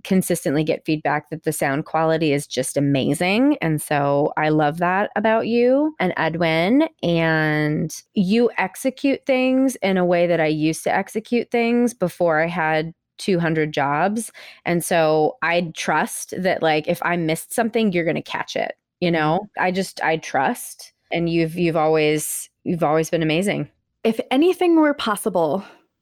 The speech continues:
Speaker 2: with your show in the future, what would that be? What would that look like?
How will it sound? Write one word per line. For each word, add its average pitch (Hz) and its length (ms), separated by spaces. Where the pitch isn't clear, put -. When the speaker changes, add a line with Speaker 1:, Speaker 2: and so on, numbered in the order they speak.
Speaker 2:
with 208 160
your 202 160
show - 500
in 196 120
the 196 80
future, - 480
what 185 460
would 180 160
that - 280
be? 90 180
What - 180
would - 120
that - 200
look 175 200
like? - 400